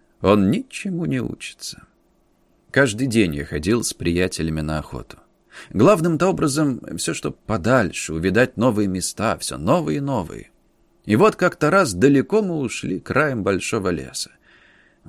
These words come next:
Товарищи мои взяли с собой плетёную корзинку, залезли в реку, подставляя её к прибрежным кустам в воде,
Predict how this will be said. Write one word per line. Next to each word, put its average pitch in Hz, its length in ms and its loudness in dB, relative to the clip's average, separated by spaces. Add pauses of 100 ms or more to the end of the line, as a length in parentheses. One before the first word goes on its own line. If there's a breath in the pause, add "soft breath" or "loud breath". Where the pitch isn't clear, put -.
Товарищи 120 520 4
мои 123 260 6
взяли 123 340 6
с - 80 0
собой 120 300 6
плетёную 107 560 2
корзинку, 110 880 2
залезли 92 680 4
в 82 100 -2
реку, 160 380 0
подставляя 104 760 0
её 107 200 2
к - 100 -10
прибрежным 101 640 2
кустам 98 460 2
в 85 40 -2
воде, 92 440 4